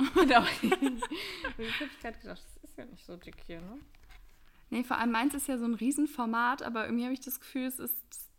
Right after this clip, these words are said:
Speaker 2: also, dann muss ja die Schriftgröße eigentlich größer sein. Zeig mal kurz
Speaker 1: Es hat
Speaker 2: deinen
Speaker 1: dreihundertfünfzig Seiten. Nein, nicht ganz. Dreihundertachtundvierzig.
Speaker 2: So eine angenehme Länge, fast schon kurz, ne? Ja,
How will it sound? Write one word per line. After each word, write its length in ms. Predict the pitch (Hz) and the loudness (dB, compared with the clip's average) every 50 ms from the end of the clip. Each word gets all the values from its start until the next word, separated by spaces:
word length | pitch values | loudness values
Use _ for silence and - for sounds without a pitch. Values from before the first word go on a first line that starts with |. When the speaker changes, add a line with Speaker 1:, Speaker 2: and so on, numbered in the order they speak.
| - - - | -20 -14 -10
Speaker 2:
also, 300 | - 202 202 190 190 - - - - - | -8 -8 -6 -6 -8 -10 -12 -16 -12 -8
dann 140 | 214 190 190 | -8 -6 -6
muss 140 | 220 240 - | -6 -6 -6
ja 60 | 202 | -6
die 60 | 190 | -6
Schriftgröße 560 | - - - 320 - - - 165 165 175 185 | -6 -6 -8 -8 -8 -8 -6 -6 -6 -6 -6
eigentlich 240 | 151 151 175 175 - | -6 -6 -6 -8 -8
größer 360 | 185 180 175 185 - 185 185 | -8 -8 -8 -8 -8 -8 -8
sein. 240 | 190 180 180 180 - | -8 -8 -8 -8 -10
Zeig 200 | - - 226 - | -10 -10 -10 -8
mal 120 | - 220 226 | -8 -8 -8
kurz 240 | - 233 220 - - | -8 -10 -12 -12 -10
Speaker 1:
Es 0 | |
hat 140 | - 220 | -8 -8
Speaker 2:
deinen 100 | 214 214 214 214 | -6 -6 -6 -8
Speaker 1:
dreihundertfünfzig 840 | 226 214 214 214 220 214 208 - - 202 180 277 - - - 185 - | -8 -8 -8 -8 -8 -10 -10 -8 -8 -8 -8 -8 -10 -10 -14 -18 -20
Seiten. 640 | - - 202 202 202 196 - - 214 202 190 196 196 - - - - - - - - - - _ - - - _ _ - - - _ _ _ _ _ _ _ _ - - - _ _ _ - | -20 -20 -20 -18 -18 -20 -20 -18 -18 -16 -16 -16 -18 -20 -20 -20 -20 -20 -20 -20 -20 -20 -20 _ -20 -20 -20 _ _ -20 -20 -20 _ _ _ _ _ _ _ _ -20 -20 -20 _ _ _ -16
Nein, 140 | 185 185 180 | -14 -14 -14
nicht 200 | 180 - - - | -14 -16 -18 -20
ganz. 160 | 202 202 196 185 - - - - - - - - - - - - - - - | -20 -18 -18 -20 -20 -20 -20 -20 -20 -20 -18 -18 -18 -20 -20 -20 -20 -20 -18
Dreihundertachtundvierzig. 1200 | 185 190 190 190 196 190 196 - 196 - - - - - - - 202 196 - - - _ - - _ _ _ _ - - - - | -16 -14 -14 -14 -14 -16 -16 -16 -18 -18 -18 -18 -20 -20 -20 -20 -20 -20 -20 -20 -20 _ -20 -20 _ _ _ _ -20 -20 -20 -18
Speaker 2:
So 160 | - - 196 | -12 -10 -8
eine 100 | 170 - | -8 -6
angenehme 400 | - 185 175 170 165 165 170 170 | -6 -8 -8 -8 -8 -8 -8 -10
Länge, 260 | 175 175 170 175 170 | -10 -10 -12 -12 -12
fast 220 | - - 185 - | -12 -12 -12 -12
schon 140 | - - - | -12 -12 -12
kurz, 340 | - - 226 208 - - - | -10 -10 -10 -12 -12 -12 -12
ne? 100 | 208 226 - - - - - - - - - - - - - - - - - - - - - - - - - - - - - - - - - - - | -12 -12 -12 -14 -16 -16 -16 -16 -16 -16 -14 -14 -14 -14 -14 -16 -16 -18 -20 -20 -20 -20 -20 -20 -20 -20 -20 -20 -20 -20 -20 -20 -20 -20 -18 -10 -4
Ja, 220 | - - - - | -4 -2 -2 -4